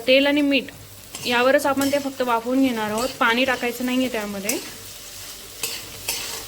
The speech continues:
आता हे व्यवस्थित आपण मिक्स करून घेत आहोत. आता कढईवर आपण झाकण ठेवून घेणार आहोत. आपले गिलके वाफवले जात आहेत,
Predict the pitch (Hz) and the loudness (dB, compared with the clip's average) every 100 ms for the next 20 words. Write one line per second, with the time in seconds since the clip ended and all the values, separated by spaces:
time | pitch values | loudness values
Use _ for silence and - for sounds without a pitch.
0 | - - - - - - 220 254 269 269 | -12 -14 -14 -12 -12 -4 0 4 6 6
1 | 262 269 302 285 285 277 269 - 294 285 | 6 4 2 0 2 2 2 2 2 4
2 | 285 262 214 202 233 302 - - - - | 2 2 -2 -4 -6 -8 -10 -12 -16 -18
3 | - - - - - - - - - - | -18 -18 -16 -16 -16 -16 -16 -16 -16 -16
4 | - - - - 233 262 262 269 277 302 | -16 -18 -18 -6 0 2 4 6 6 6
5 | 294 277 294 294 240 254 269 285 269 262 | 4 2 2 2 0 0 2 4 4 2
6 | 233 220 208 214 294 - - - - - | -2 -4 -4 -4 -6 -8 -20 -20 -20 -20
7 | - - - - - - - - 190 - | -20 -20 -20 -20 -20 -20 -20 -20 -20 -20
8 | - - - - - - - - - - | -20 -20 -20 -20 -20 -20 -20 -20 -20 -20
9 | - - - - - _ _ _ - - | -20 -20 -20 -20 -20 _ _ _ -8 -2
10 | 247 285 277 269 285 302 285 294 277 269 | 2 4 4 4 4 4 4 4 4 4
11 | 240 240 247 226 233 | 2 0 -2 -2 -4